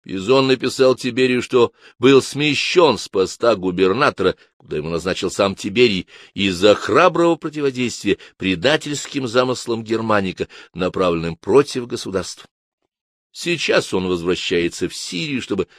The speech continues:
вновь взяться за дела. Пизон писал о роскошной жизни и наглости Германика. Он действительно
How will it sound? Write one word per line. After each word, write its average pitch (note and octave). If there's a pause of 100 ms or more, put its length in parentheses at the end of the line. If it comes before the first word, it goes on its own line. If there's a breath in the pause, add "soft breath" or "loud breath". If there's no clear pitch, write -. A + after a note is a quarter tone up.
(140 soft breath)
вновь G#2+
взяться E2+
за E2+
дела. E2 (1120)
Пизон D#3 (140)
писал A2
о G2+
роскошной G#2
жизни D#3+ (260 soft breath)
и -
наглости C#3+
Германика. G#2 (1000)
Он F#2
действительно F2